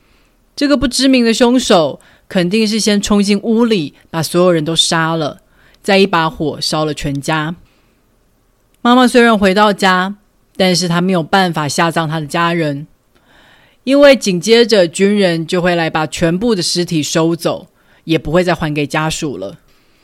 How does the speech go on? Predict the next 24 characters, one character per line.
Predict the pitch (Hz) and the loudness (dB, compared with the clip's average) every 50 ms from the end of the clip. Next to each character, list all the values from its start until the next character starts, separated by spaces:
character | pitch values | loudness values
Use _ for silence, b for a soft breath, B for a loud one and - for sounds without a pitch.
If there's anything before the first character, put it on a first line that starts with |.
| _ _ _ _ _ _ _ _ _ _ _ _ _ _ _ _ _ _ _ _ _ - | _ _ _ _ _ _ _ _ _ _ _ _ _ _ _ _ _ _ _ _ _ 0
在 | - 262 233 | 0 2 4
这 | 269 269 | 4 4
场 | 240 226 208 190 | 4 4 2 4
暴 | 226 240 226 220 | 2 2 4 4
动 | 226 220 214 202 | 2 2 0 -2
中， | 190 - 208 208 208 214 220 214 b b b b b | 0 0 2 2 2 0 -4 -8 b b b b b
桂 | - 233 226 214 208 | 2 4 6 6 6
英 | 208 208 202 196 196 | 4 2 2 0 -2
不 | 190 202 190 | -2 -4 -4
只 | 175 - 165 156 | -4 -2 -4 -4
失 | - - 180 175 | -4 -4 -4 -4
去 | - 185 175 | -4 -4 -2
她 | 170 175 | -2 -2
的 | 180 175 | -2 0
外 | 190 202 196 185 175 | 2 2 2 0 -2
婆， | - - 160 151 147 143 147 _ _ _ _ _ _ _ - | -4 -4 -4 -2 -2 -4 -6 _ _ _ _ _ _ _ -8
也 | 165 165 160 | -2 -2 0
失 | - - 185 185 | 0 0 0 -2
去 | 170 - 196 | 0 0 -2
了 | 175 165 160 | 0 -2 -2
她 | 147 170 165 | -2 -4 -4
的 | 165 | -4
小 | 147 - 165 151 139 139 | -4 -4 -4 -6 -6 -6
弟。 | 139 - 175 170 151 156 - | -2 -2 0 0 -2 -6 -12